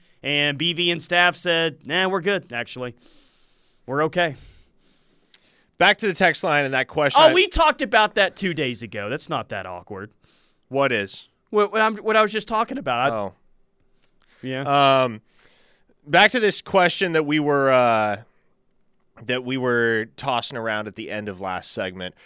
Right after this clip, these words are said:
Speaker 2: Why would the player who's receiving N I L money without even stepping on the field care whether they are playing? They're getting the money. They don't care. I think they're no, I think they know they are not going to the N F L. I would dispute that. I think at the end of the day, a lot of players who come into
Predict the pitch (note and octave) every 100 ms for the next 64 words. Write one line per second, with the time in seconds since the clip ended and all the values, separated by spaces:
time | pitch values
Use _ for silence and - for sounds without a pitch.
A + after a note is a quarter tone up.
0 | _ - C#3 A3+ A3+ G#3 G#3 F#3 D#3+ D3+
1 | C3 B2+ E3 D3 C3+ C3 B2+ B2 A#2+ A#2
2 | A#2 A2 A2+ A#2 A2 - A#2+ A#2 A2+ A2
3 | - A2 G2+ - - C#3 B2+ A2+ A2+ A2+
4 | G#2+ G#2+ G2 - F3+ C3+ A2+ A2 G#2 B2+
5 | B2+ A#2 A2+ G#2+ G2+ A2 G#2+ F#2+ A#2 G#2
6 | G#2 A#2+ A2 G#2 B2+ C#3+ C3+ - A#2+ C3
7 | C#3 D3+ B2 A#2 D3 D3 C3 B2 A#2 A#2
8 | A2+ A2+ A2 G#2+ G#2+ A2 - B2 A2+ -
9 | _ F#3+ B3 B3 G#3 - C#4+ D4 B2+ D#2+
10 | _ _ _ _ _ _ _ _ C3 E3+
11 | A3+ G#3+ F#3 D#3+ F#3+ G#3+ E3+ C#3+ B2 B2
12 | B2+ _ _ _ _ - B2 D3 F3 F#3
13 | E3 D#3 D3+ C3+ - C#3 D3 C#3+ C#3 -
14 | C3+ C3 B2+